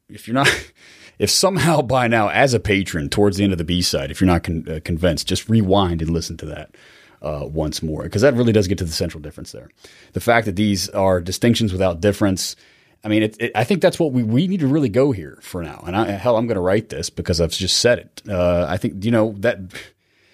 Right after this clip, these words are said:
this is a fabrication of the Elizabeth Warren campaign. And, and this is, this is, this is why it's so difficult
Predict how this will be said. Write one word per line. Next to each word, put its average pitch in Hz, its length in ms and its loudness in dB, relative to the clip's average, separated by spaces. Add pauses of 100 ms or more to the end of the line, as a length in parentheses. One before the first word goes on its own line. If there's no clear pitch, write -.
(680)
this 135 180 2
is 175 100 -4
a 180 40 -2
fabrication 170 680 0
of 127 80 -6
the 147 80 0
Elizabeth 139 380 0
Warren 143 280 2
campaign. 156 560 -2 (840)
And, 120 300 2
and 120 180 0
this 120 180 2
is, 101 120 -4
this 113 260 2
is, 92 200 -4
this 95 340 2
is 107 120 0
why 95 380 2
it's 104 160 -2
so 104 160 -2
difficult - 680 -2